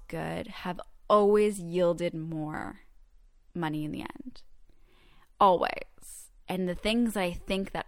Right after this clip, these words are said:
"Ooh, I should do this because that's what everyone says, that you can, like, make more money and blah, blah, blah," all these things, it just doesn't work with my energy. So I'm like, "Why am I trying to go against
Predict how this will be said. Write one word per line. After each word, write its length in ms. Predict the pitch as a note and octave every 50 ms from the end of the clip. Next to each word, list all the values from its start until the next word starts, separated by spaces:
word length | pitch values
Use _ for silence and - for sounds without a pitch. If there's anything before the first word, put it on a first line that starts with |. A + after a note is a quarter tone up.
| - -
"Ooh, 140 | F3+ E3+
I 100 | F3 E3
should 340 | F3 F3 - - F3 F3+ D3+
do 120 | D3+ F3 E3+
this 400 | D#3 D#3+ D3+ D3+ E3 - - - -
because 360 | E3+ D#3+ - F3 - D#3+ D#3
that's 200 | - D#3 - -
what 80 | E3+ E3
everyone 320 | D#3+ D#3+ E3 E3 E3+ F3+
says, 520 | - B3 A#3+ A#3 A3 G#3+ G#3 G3+ G3 F#3+
that 120 | F#3+ E3+ -
you 80 | E3
can, 140 | - - D#3+
like, 180 | D#3+ D#3 - -
make 200 | D3+ D3+ - -
more 100 | D3+ D#3
money 300 | F#3 G#3+ A3 A3 G3+ F#3
and 80 | E3+
blah, 120 | E3 D#3+ D#3+
blah, 100 | D#3 D#3+
blah," 220 | - G#3 G3+ G3 -
all 80 | - F3
these 160 | F3 F3 -
things, 440 | - - F#3 F3+ F3+ F3+ F#3 - - _ - - - - - - - _ - - - - - - - - - - _ _ _ _ -
it 160 | - A3 - -
just 460 | - G#3+ G#3+ A3 - - E3+ E3+ -
doesn't 440 | - F#3 F#3 G#3+ F#3 G#3 A3 G#3+ -
work 260 | E3 F3+ F3 F3 -
with 220 | G3 G3 - - -
my 180 | F3+ E3+ - -
energy. 600 | - E3+ F#3+ A#3+ C4+ C4 A3+ A3 - - - - - -
So 140 | - G3
I'm 60 | F#3 F3+
like, 180 | F#3+ F#3+ - - F#3 -
"Why 520 | - E3 F3+ F#3 F#3+ G3+ A3 A3 A3+ A3+ - -
am 180 | G3+ G3 F#3+
I 800 | F#3 F#3 F#3 F#3 F#3 F3+ F3+ F3+ F3+ F3 F3 F3 F3 F3+ F#3+ - - D#4+ _ _ _ -
trying 260 | - - - F#3 F3+
to 60 | F#3 F3
go 220 | - E3 E3 F3
against 880 | F3 - F#3 F#3 F3+ F3 F3+ - - - - - - - - - - -